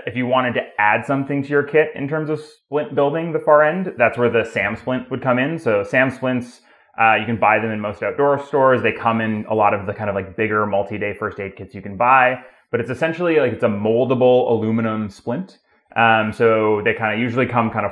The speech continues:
folded up in a, uh, in a little vacuum pack. You take it out, they unfold. They're usually anywhere from two to four feet, depending on the size of them. Um, and as you, if you camber them, so you kinda shape them into a bit of a U,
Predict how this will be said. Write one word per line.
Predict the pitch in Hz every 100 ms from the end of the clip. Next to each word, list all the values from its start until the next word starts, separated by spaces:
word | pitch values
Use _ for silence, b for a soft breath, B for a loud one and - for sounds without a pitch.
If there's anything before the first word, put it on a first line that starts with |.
| -
folded | 113 117 117
up | 110 -
in | 104
a, | 101 95 b b b -
uh, | 110 101 104
in |
a | 113
little | 113 98
vacuum | 101 104 107 98
pack. | 107 101 -
You | 101
take | 131 113
it | 110
out, | 107 104
they | 101 101
unfold. | 113 110 113 107 107
They're | 101 107
usually | 104 110
anywhere | 107 104 101 101
from | - 104 98
two | - 110 107
to | 107
four | - 107 104
feet, | 110 107 -
depending | 117 104 101
on | 92
the | 101
size | 151 151 135
of | 135
them. | 135 127 123 B B -
Um, | 117 107
and | 117
as | 113 95
you, | 104 98
if | 98
you | 107
camber | - 135 135 135 113
them, | 98 104
so | 120
you | 107
kinda | 104 101 95
shape | - 117 113
them | 117
into | 110 110
a |
bit | 104 101
of | 98
a |
U, | 110 185 175 117 107